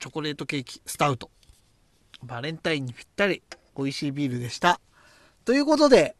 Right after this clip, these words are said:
えーと、今週はこれぐらいにして、また来週お会いできればと思います。それでは皆さん、さようなら。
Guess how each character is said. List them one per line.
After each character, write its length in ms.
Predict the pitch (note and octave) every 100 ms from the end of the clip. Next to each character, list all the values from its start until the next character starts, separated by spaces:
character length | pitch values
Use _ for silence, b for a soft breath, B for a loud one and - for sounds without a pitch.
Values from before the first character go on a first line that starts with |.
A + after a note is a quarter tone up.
| -
え 160 | F#3
ー 40 | F3+
と、 120 | F3
今 200 | - F#3+
週 100 | F#3
は 80 | E3+
こ 100 | F3
れ 100 | E3
ぐ 120 | D#3+
ら 80 | D3+
い 80 | C#3+
に 80 |
し 80 | C3
て、 200 | C#3 C3 -
ま 120 | C#3
た 280 | C#3 B2+ -
来 200 | C3+ B2+
週 120 | -
お 120 | B2
会 40 | A#2+
い 20 |
で 100 | A#2+
き 80 | B2
れ 60 |
ば 120 | A#2 A2+
と 120 | A2
思 140 | A#2
い 60 | C3+
ま 140 | C#3+
す。 160 | D3+ - b b b b _
そ 140 | -
れ 120 | G#3
で 120 | C#4+ D#4+
は 200 | C4 F#3+
皆 280 | E3+ D#3
さ 180 | C3+ B2+
ん、 140 | A#2 - _ _ _ _
さ 180 | -
よ 140 | B2+ G#3
う 20 | D4+ D4+ C#4+ C#4+ C#4 C#4 C#4 C4+ C4+
な 160 | C4
ら。 2500 | C4 C4 B3+ B3+ B3+ B3 B3 B3 A#3+ A#3 A3+ A3+ A3 A3 G#3+ G#3 G#3 G3+ G3+ F#3+ F#3 F3+ F3 E3